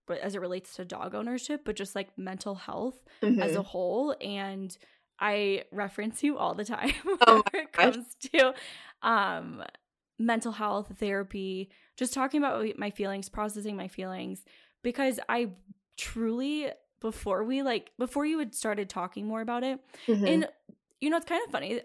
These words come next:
Speaker 1: There are other people that do talk about mental health, and I appreciate it so much because it's, like, obviously normalizing it. But there's something in the way that you describe things, and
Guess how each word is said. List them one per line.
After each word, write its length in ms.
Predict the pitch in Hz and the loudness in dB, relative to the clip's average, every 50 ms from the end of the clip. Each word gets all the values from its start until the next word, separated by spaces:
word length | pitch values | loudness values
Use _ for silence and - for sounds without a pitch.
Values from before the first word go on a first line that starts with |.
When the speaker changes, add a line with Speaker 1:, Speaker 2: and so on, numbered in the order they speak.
| - - - - | -10 -18 -10 -2
Speaker 1:
There 200 | 208 285 294 - | 0 0 2 2
are 180 | - 254 311 | 2 2 4
other 180 | 247 208 214 214 | 2 2 0 0
people 220 | - 220 214 220 208 | -4 -4 -4 -4 -4
that 160 | 202 - 190 | -6 -6 -6
do 120 | - 185 | -6 -8
talk 260 | 202 - 190 185 185 - | -6 -6 -8 -8 -6 -6
about 180 | 190 196 - | -6 -6 -6
mental 260 | 190 196 196 185 202 185 | -6 -8 -8 -8 -8 -8
health, 240 | 190 196 214 220 | -6 -6 -6 -6
and 100 | 226 196 | -6 -6
I 120 | 190 185 180 - _ - - | -6 -6 -8 -10 _ -8 -8
appreciate 540 | 190 190 - - 202 190 190 - 220 202 196 | -8 -8 -6 -4 -4 -2 -2 -2 -2 -2 -2
it 100 | - - | -4 -6
so 140 | - 190 190 | -8 -8 -6
much 220 | 180 - 214 - - | -6 -8 -10 -10 -10
because 240 | 196 196 196 185 | -10 -8 -8 -10
it's, 160 | 185 175 - - | -10 -12 -10 -10
like, 180 | 180 180 - - | -12 -12 -12 -12
obviously 360 | - 175 180 185 180 - 185 185 | -10 -10 -8 -8 -8 -8 -8 -8
normalizing 760 | 185 185 180 185 190 208 220 220 220 247 262 277 294 302 311 | -8 -8 -10 -10 -10 -8 -6 -6 -4 -2 -2 0 0 -2 -2
it. 100 | 302 - - - - - - - - - - _ _ _ - | -4 -8 -16 -20 -20 -20 -20 -20 -20 -20 -20 _ _ _ 0
But 140 | 247 240 240 | 0 2 4
there's 200 | 269 262 269 247 | 4 4 4 4
something 460 | - - 247 220 226 - - 302 302 294 | 2 0 0 0 0 0 0 0 2 2
in 100 | 254 240 | 2 0
the 80 | 208 196 | 0 0
way 240 | 185 190 185 185 196 | -2 -2 0 0 0
that 160 | 196 190 - | -2 -4 -6
you 580 | - 170 185 190 190 190 190 190 190 190 190 - _ _ _ _ _ _ _ _ _ - | -8 -8 -6 -4 -2 -2 -2 -2 -2 -4 -6 -8 _ _ _ _ _ _ _ _ _ -4
describe 640 | - 208 - - - - - - 202 196 196 196 190 | -2 0 0 0 -2 -2 -2 0 2 2 2 0 0
things, 580 | - - 208 202 196 196 196 196 196 190 - - _ _ - | -2 -2 -2 -2 -2 -2 -4 -4 -6 -6 -8 -12 _ _ -8
and 640 | 208 202 196 196 196 190 190 190 190 190 190 - | -6 -4 -4 -4 -4 -4 -4 -6 -6 -6 -8 -10